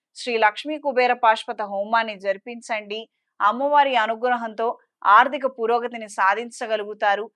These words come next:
చేతికి కుబేర పాశుపత కంకణాన్ని ధరించండి. ఇంట్లో ప్రతి మంగళవారము,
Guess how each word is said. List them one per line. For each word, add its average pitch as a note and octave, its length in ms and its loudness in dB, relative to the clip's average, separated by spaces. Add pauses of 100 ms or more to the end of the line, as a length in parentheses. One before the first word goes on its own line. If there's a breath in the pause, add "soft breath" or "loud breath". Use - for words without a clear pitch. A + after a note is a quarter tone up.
(320)
చేతికి D4+ 420 -2
కుబేర C4 360 2
పాశుపత B3+ 480 0
కంకణాన్ని A3 580 -6
ధరించండి. F#3+ 840 -8 (320)
ఇంట్లో A#3+ 540 -2 (280)
ప్రతి A3 240 -4
మంగళవారము, A3+ 840 4